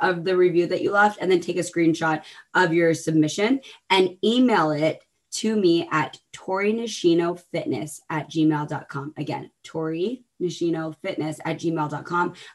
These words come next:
I will link that email in the show notes. So you just have to click it, send me a screenshot of your email, um, with your submission of your, the review. And that is it. That's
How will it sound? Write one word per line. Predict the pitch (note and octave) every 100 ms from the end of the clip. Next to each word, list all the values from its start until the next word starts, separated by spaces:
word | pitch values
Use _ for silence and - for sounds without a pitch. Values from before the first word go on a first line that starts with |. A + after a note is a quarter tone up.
| -
I | E3
will | E3
link | D#3+ D#3
that | D#3+ -
email | D#3 D3+
in | C#3+
the |
show | C#3 D#3
notes. | E3 F3 F3
So | -
you | D#3
just | D3+ D3
have | D3+ -
to |
click | C3+ G3+
it, | G#3 G3+ - - -
send | - F3 E3+
me | E3+
a |
screenshot | - E3 D#3+ D3+
of | C#3+
your | C#3+
email, | - D#3+ D3+ D#3 D#3 - _ -
um, | D#3+ D#3 C#3+ D#3 -
with | D#3+ F3 F3 -
your | D#3 F3 D#3 C#3+ D3+ D3+ _ _ _ _ _ _ - - _
submission | - F#3+ F3 D3+ D3+ D3
of | - D3+ C#3+
your, | D3+ D3+ C#3+
the | - E3
review. | D#3 D3 C3+ - - - - -
And | F3+ F#3+
that | G#3+
is | C#4 F#4
it. | A#4 - _ _ -
That's | F3 F#3+